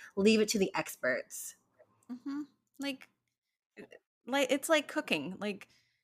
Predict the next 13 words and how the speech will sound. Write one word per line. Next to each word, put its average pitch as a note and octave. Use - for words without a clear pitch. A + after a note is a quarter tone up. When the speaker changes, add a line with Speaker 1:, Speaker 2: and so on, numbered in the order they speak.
Speaker 2:
you A#3+
know, B3
maybe B3
you A3+
are B3+
a B3+
really G#3
great F#3
chef F3+
and G3+
you F#3+
really G3+
like F#3+